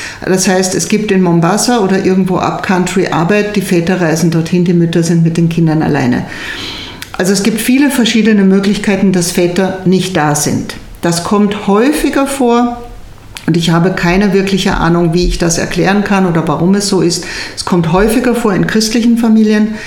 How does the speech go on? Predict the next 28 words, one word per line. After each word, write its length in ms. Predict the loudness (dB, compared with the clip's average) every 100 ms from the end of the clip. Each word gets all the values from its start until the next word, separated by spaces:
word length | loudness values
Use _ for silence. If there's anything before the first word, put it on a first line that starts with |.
| -10 -10 -10 -6 0
In 200 | 4 4
muslimischen 840 | 4 4 2 4 4 4 4 2
Familien 600 | 4 4 4 4 4 4
sind 320 | 4 4 4
Väter 460 | 2 2 0 2 0
da 360 | 2 0 2 2
und 160 | 0
sie 100 | 0
sind 240 | 0 0 0
auch 140 | -2
sehr 240 | 0 -2 -2
aktiv. 680 | -6 -4 0 0 -2 -8 -12 -16 -14 -12 -12 -14 -16 -12 -2
Und 500 | 0 2 0 -2 -4 -8 -16 -20 -20 -20 -20 -20 -6
das 220 | -4 0
hören 180 | 2 2
Frauen 340 | 2 2 2
jetzt 280 | 2 2 0
nicht 180 | 0 2
sehr 140 | 0
gerne, 320 | 2 2 2
aber 120 | 2 0
es 100 | 0
tut 160 | 2
mir 80 | 2
leid, 220 | 2 2 2
es 100 | 0
ist 280 | 0 -2
so. 260 | 0 0 -2